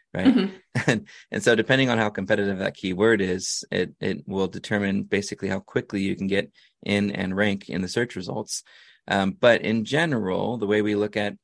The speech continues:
Speaker 1: for, on average, if we were to take a par, we'd say it takes about three months for your really keyword-rich, helpful content to get to page two or three of the search results. It takes about two or three months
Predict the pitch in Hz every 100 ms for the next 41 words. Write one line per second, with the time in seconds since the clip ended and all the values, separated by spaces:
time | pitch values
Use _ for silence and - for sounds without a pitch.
0 | - - 98 95 - 98 95 - 98 104
1 | 98 98 101 - 95 95 95 95 92 -
2 | 117 110 - 120 - - _ - 101 -
3 | 117 - 131 - 131 135 135 - 113 139
4 | 123 113 101 101 - - - 101 92 90
5 | 110 113 110 - 107 107 104 101 101 -
6 | 95 104 98 95 95 98 95 - _ -
7 | _ - 110 110 104 107 101 101 - -
8 | - 101 104 101 98 98 95 - 92 -
9 | 85 85 82 - - 98 98 - - 131
10 | 135 113 101 - - -